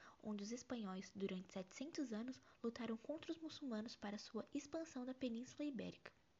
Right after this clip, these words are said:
E, como os judeus não eram muito bem-vindos, foram expulsos também.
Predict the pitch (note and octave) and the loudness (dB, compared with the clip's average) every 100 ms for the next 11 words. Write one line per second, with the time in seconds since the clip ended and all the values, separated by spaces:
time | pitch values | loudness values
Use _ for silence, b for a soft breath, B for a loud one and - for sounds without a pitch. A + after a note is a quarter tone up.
0 | B B B - A#3 A3+ A3+ A3+ B - | B B B 0 4 6 4 0 B 2
1 | B3 B3+ D#4+ C#4 G#3+ G3+ G#3 A#3+ B3+ G3+ | 4 6 6 6 4 4 6 6 6 4
2 | G3+ G3 F#3+ G3 G3 C4 B3 G3+ A#3 C#4 | 2 0 0 2 2 2 0 0 -2 -6
3 | - B B B - - A3 G#3 A3 - | -8 B B B -18 2 4 6 4 2
4 | - F#3+ - G#3+ A#3 C4 E3 | 0 -2 -2 -2 0 0 -2